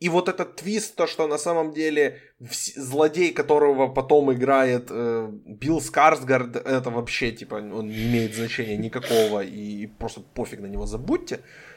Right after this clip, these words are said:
Единственный, как бы, злодей, который вообще, на самом деле, в начале фильма даже не был таковым, это Ричард Мэдден, который, э, опять же, твистом становится. Но я уже предупредил, что мы со спойлерами, поэтому ладно. Да, он становится главным злодеем этого фильма.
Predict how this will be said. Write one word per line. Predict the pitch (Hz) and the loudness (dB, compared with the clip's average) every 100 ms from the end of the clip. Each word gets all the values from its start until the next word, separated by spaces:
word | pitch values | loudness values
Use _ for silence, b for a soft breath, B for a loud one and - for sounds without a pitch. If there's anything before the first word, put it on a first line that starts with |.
| - | -4
Единственный, | 143 247 247 175 165 | 2 2 2 -2 0
как | 170 139 | 0 0
бы, | 127 | 0
злодей, | 127 135 - 226 254 | 2 2 2 -2 -2
который | 175 143 139 135 | -4 0 0 0
вообще, | 127 127 147 | -2 -4 -6
на | 127 123 | -6 -6
самом | 131 127 | -6 -4
деле, | 123 120 | -4 -4
в | 120 | -6
начале | 123 143 131 | -4 -2 -2
фильма | 131 127 | -4 -4
даже | 117 117 | -2 -4
не | 123 135 | -2 0
был | 120 | 0
таковым, | 117 120 208 294 | 0 -4 0 2
это | 240 147 | 4 2
Ричард | 156 160 143 147 | 2 0 0 2
Мэдден, | 277 320 277 262 B B B - | 0 0 -2 -4 B B B -8
который, | 135 156 147 139 131 | 2 6 6 4 0
э, | 107 127 120 107 120 _ 127 127 | -4 -8 -10 -14 -18 _ -14 -8
опять | 123 107 104 | -6 -6 -8
же, | |
твистом | 101 185 - 110 101 | -6 -6 -2 -4 -4
становится. | - 101 101 98 123 | -8 -8 -8 -8 -6
Но | 165 | -4
я | - 113 110 | -4 -4 -4
уже | 107 | -4
предупредил, | 107 107 107 101 95 | -8 -10 -10 -14 -16
что | - | -16
мы | 98 | -16
со | - 113 | -14 -6
спойлерами, | - 208 165 117 113 | 4 4 4 0 -2
поэтому | 123 120 104 107 | -2 -2 -2 -2
ладно. | 113 - | -2 -2
Да, | 127 127 | 2 8
он | 160 165 | 8 8
становится | 131 117 107 - | 2 -4 -4 -6
главным | 110 107 104 104 | -6 -4 -4 -6
злодеем | 113 113 113 110 | -4 -4 -4 -4
этого | 120 147 | -2 -2
фильма. | - 269 262 233 | 0 0 2 0